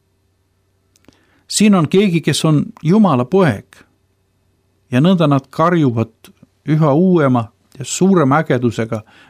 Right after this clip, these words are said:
"Vii ära, vii ära, löö ta risti!" Sõbrad, viha pimestab. Viha sunnib ülempreestrit reetma isegi oma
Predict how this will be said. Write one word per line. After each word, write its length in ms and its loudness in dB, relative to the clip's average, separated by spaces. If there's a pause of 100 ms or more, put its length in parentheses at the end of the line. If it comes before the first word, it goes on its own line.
(160)
"Vii 240 2
ära, 380 -2 (440)
vii 220 2
ära, 320 0
löö 260 2
ta 120 0
risti!" 480 -4 (3250)
Sõbrad, 600 -4 (720)
viha 300 2
pimestab. 640 -2 (1600)
Viha 260 4
sunnib 360 2
ülempreestrit 800 0
reetma 380 0
isegi 300 0
oma 260 2